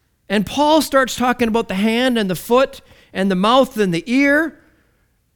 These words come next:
They're all different. All different talents, all different gifts, all different roles, one body.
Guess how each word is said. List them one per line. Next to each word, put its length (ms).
They're 280
all 160
different. 600
All 300
different 420
talents, 720
all 240
different 400
gifts, 560
all 320
different 500
roles, 920
one 300
body. 360